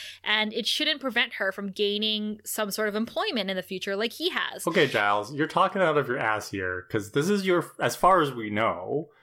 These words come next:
Speaker 2: maybe he has a secret past where he's, like, watched three other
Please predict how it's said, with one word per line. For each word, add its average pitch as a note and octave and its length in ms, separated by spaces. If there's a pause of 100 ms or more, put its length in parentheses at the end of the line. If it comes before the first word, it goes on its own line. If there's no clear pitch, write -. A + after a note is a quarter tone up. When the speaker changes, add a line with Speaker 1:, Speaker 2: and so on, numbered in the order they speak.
(320)
Speaker 2:
maybe G#2 260
he G#2+ 100
has F#2+ 140
a F#2 60
secret G2+ 380
past G2 340
where F#2 80
he's, F2+ 160
like, E2+ 240 (320)
watched G2 380
three - 280
other F#2 280